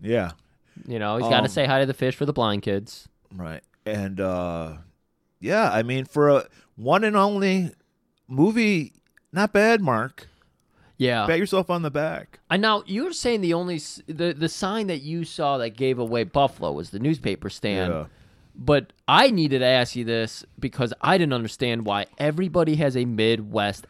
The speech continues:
Speaker 2: accent in it.
Speaker 1: That's what I appreciated about the movie, in that everybody, 'cause they were obviously, I'm assuming most of the, the martial artists in the movie were probably the students of Mark Swetland, I'm assuming.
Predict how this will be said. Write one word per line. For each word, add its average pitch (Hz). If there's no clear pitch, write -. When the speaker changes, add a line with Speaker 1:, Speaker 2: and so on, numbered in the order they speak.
Speaker 2:
accent 90
in 73
it. -
Speaker 1:
That's 160
what 240
I 226
appreciated 113
about 76
the 80
movie, 78
in 92
that 92
everybody, 131
'cause 160
they 180
were 165
obviously, 147
I'm 123
assuming 139
most 127
of 131
the, 110
the 127
martial 151
artists 143
in 123
the 113
movie 110
were 104
probably 113
the 104
students 104
of 95
Mark 85
Swetland, 82
I'm 78
assuming. 80